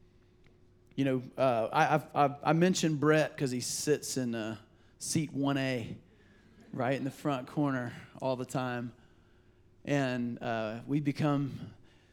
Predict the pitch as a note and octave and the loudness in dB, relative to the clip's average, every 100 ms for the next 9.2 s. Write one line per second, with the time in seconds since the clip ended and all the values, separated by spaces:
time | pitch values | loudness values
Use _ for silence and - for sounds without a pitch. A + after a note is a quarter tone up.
0 | _ - - D#3+ D3 C3 B2 C3 C3 A#2 | _ -20 -6 0 2 2 2 2 0 -2
1 | A#2+ A#2 A2+ A2+ A2 A2+ - - - - | -4 -4 -6 -4 -4 -6 -10 -12 -16 -16
2 | - - - _ _ C3 A2+ A2+ A#2 - | -20 -20 -20 _ _ -14 -12 -12 -14 -18
3 | - - C3 B2+ A#2 A#2 - - - - | -20 -8 -4 -2 -4 -8 -18 -20 -20 -20
4 | - _ _ _ - - _ _ - A#3 | -20 _ _ _ -20 -20 _ _ 2 6
5 | G#3+ G#3 G3 F#3 F3 E3+ F3+ D#3+ F3 F#3 | 8 8 8 8 8 8 8 8 8 8
6 | F3 E3 D#3 D3 D3 C#3+ E3+ D3 C3+ C3+ | 8 6 4 4 4 4 4 4 0 0
7 | C3 C3 C#3+ - C#3+ C3+ C3 B2+ - - | 0 -2 -8 -6 -4 -2 -4 -6 -10 -10
8 | C3+ E3+ A#3 F#3 F3 D#3 D#3 D3+ C#3 C#3+ | -4 0 2 6 4 6 4 4 4 2
9 | C3+ | 0